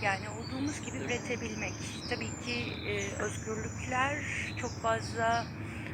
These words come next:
e, zorunluluklarla alakalı. Bizim hani içinde bulunduğumuz ortam, e, o ortamın koşulları özgürlüklerimizin sınırlarını belirliyor. E, şimdi içeride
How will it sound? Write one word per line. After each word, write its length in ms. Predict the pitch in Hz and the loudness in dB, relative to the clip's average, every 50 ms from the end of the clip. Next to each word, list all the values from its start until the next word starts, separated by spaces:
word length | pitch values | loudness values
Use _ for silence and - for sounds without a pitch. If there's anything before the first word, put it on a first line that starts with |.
| - - - - - - | -4 -4 -4 -4 -4 -2
e, 200 | 202 196 196 196 | 0 0 0 0
zorunluluklarla 920 | 196 208 202 202 202 214 220 214 208 214 - - 208 196 196 185 170 156 | 2 2 2 2 2 2 0 -2 -2 -2 -2 0 2 2 2 2 0 0
alakalı. 580 | 170 175 - 175 175 165 - - - 220 - 202 | 0 0 -2 -2 -4 -4 -4 -6 -4 -4 -4 -4
Bizim 220 | 202 196 202 196 196 | -4 -4 -4 -4 -4
hani 380 | 202 202 202 196 190 196 202 208 - - - - - - - - - | -4 -2 -2 -2 -2 -2 -4 -4 -6 -6 -6 -6 -4 -4 -4 -4 -2
içinde 320 | - - 214 208 214 220 | -2 -2 0 0 0 0
bulunduğumuz 480 | 220 196 202 202 202 - 190 185 190 - - - - | 0 0 -2 -2 -2 -2 -2 -2 -2 -4 -4 0 2
ortam, 500 | 190 196 196 - - - 196 208 240 277 - - - - - - - - 208 | 2 2 2 0 -2 0 0 0 0 0 -2 -4 -4 -6 -6 -4 -2 -2 0
e, 140 | 196 190 | 0 0
o 80 | 185 - | 0 2
ortamın 600 | 196 202 - 98 - - - - 220 240 233 - | 0 0 0 0 -2 -2 -2 -2 -2 -2 -2 -2
koşulları 600 | 214 202 - - 214 190 185 - 180 185 196 302 - - | -2 0 0 0 0 -2 -2 -2 -2 -2 -2 -2 -2 -2
özgürlüklerimizin 840 | 135 - - - 220 208 - - - - 202 - 190 208 214 - 294 | -2 -2 -2 -2 -2 -2 -2 -4 -4 -2 -2 -2 -2 -2 -4 -4 -4
sınırlarını 680 | - - - 277 262 254 247 247 247 240 240 247 247 - | -4 -4 -2 0 0 0 2 2 2 2 2 0 0 0
belirliyor. 500 | 214 185 180 175 160 165 165 185 - - - - - - - - - - - - - - - - - - - - - - - | -2 0 0 0 -2 -2 -2 -2 -2 -2 -4 -4 -4 -4 -4 -4 -4 -4 -4 -4 -4 -2 -2 -2 -2 -2 -2 -4 -4 -2 -2
E, 260 | 208 202 208 202 202 196 196 196 - - 202 - - 214 214 - | 0 0 0 0 -2 -2 -2 -4 -4 -4 -4 -4 -4 -4 -2 -2
şimdi 520 | - - - 311 302 - 302 294 254 - - - - - - | 0 0 2 2 2 2 2 2 2 0 -2 -6 -6 -6 -4
içeride 500 | - 214 - 208 214 - 240 247 339 | -4 -2 0 0 0 0 0 -2 -2